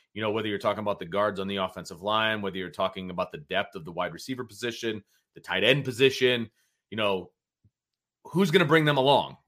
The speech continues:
right? Who is going to, you know, that's why quarterback is, is so important in this particular year of offense at Notre Dame. And then you throw into the fact that you also have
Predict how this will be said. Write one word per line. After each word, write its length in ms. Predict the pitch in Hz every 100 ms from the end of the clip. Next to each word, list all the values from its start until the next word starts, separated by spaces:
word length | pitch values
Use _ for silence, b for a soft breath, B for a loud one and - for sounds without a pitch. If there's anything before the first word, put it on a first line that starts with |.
| _ _
right? 320 | 101 123 - -
Who 280 | 143 175
is 140 | 175 120
going 340 | 147 151 139
to, 360 | - 139 135 113 b b
you 60 | 120
know, 100 | 127
that's 240 | 139 147
why 140 | 170
quarterback 760 | 135 - 165 156 127 120 117 - _ _ _ _
is, 760 | 127 131 123 120 113 107 - - -
is 240 | 113 -
so 640 | - - 143 143 143 135
important 720 | 135 117 101 156 160 117 98 - _ -
in 160 | 131 135
this 180 | 156
particular 760 | - - 151 147 127 120 110 - _
year 540 | 90 92 151 147 120 110
of 180 | 120 120 120
offense 440 | 127 127 120 - -
at 220 | 120 -
Notre 320 | 117 117 107
Dame. 480 | 110 123 107 95 90 - _ _ _ -
And 120 | 104
then 100 | 170
you 80 | 196
throw 240 | - 151
into 140 | 143 123
the 100 | 117
fact 320 | 117 117 113
that 140 | 110
you 100 | 113
also 240 | 123 120 110
have 500 | 113 113 110 107